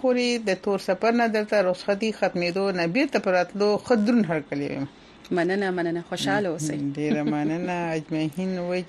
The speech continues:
Speaker 1: چې ما په، ښه ده، خو
Speaker 2: سلامونه بس را روان دي.
Speaker 1: وعلیکم
Speaker 2: ټولو سلامونو ته
Speaker 1: السلام.
Speaker 2: وعلیکم سلام. او حیدر علي شانګلنه وایي چې زما یو ملګری دی سردار جان، تاسو ته سپیشل سلام کوي.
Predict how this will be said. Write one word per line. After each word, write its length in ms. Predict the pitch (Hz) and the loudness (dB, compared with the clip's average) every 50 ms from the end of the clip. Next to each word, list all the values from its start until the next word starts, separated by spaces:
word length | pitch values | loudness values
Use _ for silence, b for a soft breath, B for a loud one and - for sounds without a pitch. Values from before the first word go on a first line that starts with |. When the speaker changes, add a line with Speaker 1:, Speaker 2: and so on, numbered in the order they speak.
| - | -6
Speaker 1:
چې 40 | 180 170 165 | -6 -4 -2
ما 160 | 165 165 160 | -2 -4 -4
په، 200 | 156 - 160 151 - - - - - - - - - - - - B B B B B B B - - - - - - | -2 -2 -4 -4 -6 -10 -20 -20 -20 -20 -20 -20 -20 -20 -20 -20 B B B B B B B -20 -20 -20 -20 -14 -10
ښه 260 | 165 156 151 151 151 | -8 -8 -8 -6 -6
ده، 220 | 151 147 151 147 | -6 -6 -6 -8
خو 540 | 147 - - - 151 151 151 147 147 147 147 143 - - - - - - - - | -8 -12 -10 -8 -6 -6 -4 -4 -4 -6 -6 -8 -10 -18 -20 -20 -20 -20 -20 -12
Speaker 2:
سلامونه 520 | - - 196 180 180 175 185 190 196 190 185 | -8 -4 -2 -2 0 0 0 0 -2 -2 -2
بس 240 | 180 175 - - | -2 -4 -4 -4
را 100 | 180 175 | -4 -4
روان 320 | 175 180 185 202 233 247 247 | -2 -2 -2 -2 0 0 0
دي. 60 | 240 | 0
Speaker 1:
وعلیکم 160 | 233 - 240 | 0 0 0
Speaker 2:
ټولو 120 | 233 226 233 | 0 0 0
سلامونو 480 | 220 220 208 208 208 208 214 214 220 | 0 2 2 2 2 0 0 -2 -2
ته 60 | 214 | 0
Speaker 1:
السلام. 240 | 196 214 208 214 208 | 0 0 0 0 0
Speaker 2:
وعلیکم 420 | 190 170 160 170 165 165 - 160 175 | 0 0 0 -2 -2 -2 -4 -4 -4
سلام. 540 | - - 170 185 214 233 240 247 254 247 247 B B B B B B B B B B B B B B B B B - | -4 -4 -2 -2 0 0 0 0 0 -2 -2 B B B B B B B B B B B B B B B B B 0
او 720 | 175 180 180 175 175 175 175 175 175 175 175 170 170 175 185 175 175 | 2 2 4 2 2 2 2 0 0 0 0 0 0 -2 -2 -2 0
حیدر 280 | 202 190 180 196 190 | 0 0 2 2 0
علي 440 | 185 190 190 190 190 190 185 - - | 2 0 0 0 0 0 0 -2 -2
شانګلنه 760 | - - - 185 180 196 196 202 196 202 202 196 185 151 104 | -2 0 0 0 0 2 0 0 0 0 0 0 0 0 0
وایي 260 | 156 185 185 190 202 | 0 0 0 -2 -2
چې 100 | 214 - | -2 -2
زما 360 | 202 180 185 185 185 180 180 180 | -2 -2 0 0 0 0 0 0
یو 160 | 180 180 180 | 0 0 0
ملګری 460 | 175 175 170 170 180 190 190 190 185 | 0 0 0 0 0 0 0 0 -2
دی 140 | 190 190 190 | -2 -2 -2
سردار 400 | 185 - 175 165 165 175 170 170 | -2 -2 -4 -2 -2 -2 -2 -2
جان، 280 | 165 175 190 190 196 | -2 -2 -2 -2 -2
تاسو 280 | 185 - 180 180 - - | -2 -2 -2 -4 -2 -4
ته 60 | 185 | -4
سپیشل 500 | 175 - - 240 220 170 - - 208 220 | -4 -4 -2 -4 -4 -2 -2 0 0 0
سلام 380 | 214 - 220 214 214 214 214 220 | 0 0 0 0 2 0 0 0
کوي. 380 | 214 220 214 214 220 220 220 | 0 0 2 2 2 0 -2